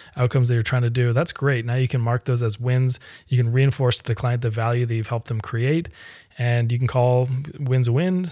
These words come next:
or you can say, "Well, we're still short on this goal, so this is where we need to focus on," unless you wanna expand the number of goals that you have. So it's a nice way to kind of refer back to the list and ensure that you're getting the things done that you promised, and, and, uh, the client knows that as well. So those are some of the big reasons. I share this stuff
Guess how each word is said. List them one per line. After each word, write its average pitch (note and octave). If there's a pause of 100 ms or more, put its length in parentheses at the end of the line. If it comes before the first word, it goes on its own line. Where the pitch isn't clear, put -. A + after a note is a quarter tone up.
or B2+
you B2+
can C3+
say, A#2
"Well, C#3
we're C#3+
still C3+
short C3
on A#2
this B2
goal, C#3 (280)
so -
this C3
is B2
where B2+
we B2+
need B2+
to A2+
focus B2
on," C#3+
unless B2
you C3+
wanna A#2+
expand A#2+
the C#3+
number A2+
of A2+
goals A2+
that A#2
you A2
have. A2+ (320)
So -
it's C#3+
a -
nice E3
way D#3+
to C#3+
kind C3+
of B2
refer C3
back B2
to -
the A#2+
list - (460)
and A#2
ensure A#2
that A#2+
you're A#2
getting C3+
the B2+
things A#2+
done A#2
that A2+
you A2+
promised, C#3+
and, A#2
and, A#2
uh, A2+
the A2+
client A#2+
knows A2+
that A2+
as A2
well. G#2+
So A#2 (400)
those E3+
are G3
some E3+
of D#3
the C#3+
big C#3
reasons. C#3+
I C3+
share D3+
this D3+
stuff -